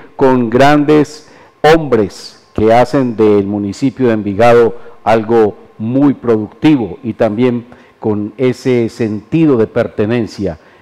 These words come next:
que tenemos nosotros para nuestro municipio. Hoy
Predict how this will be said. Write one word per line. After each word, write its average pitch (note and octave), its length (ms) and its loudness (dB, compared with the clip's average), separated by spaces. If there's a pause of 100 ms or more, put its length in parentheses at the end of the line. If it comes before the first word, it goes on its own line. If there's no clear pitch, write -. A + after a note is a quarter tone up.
(100)
que A2 100 -4
tenemos A2 380 -4
nosotros A2+ 580 -8 (240)
para G#2+ 240 0
nuestro G#2+ 460 -8
municipio. F2 720 -14 (520)
Hoy A#3 380 2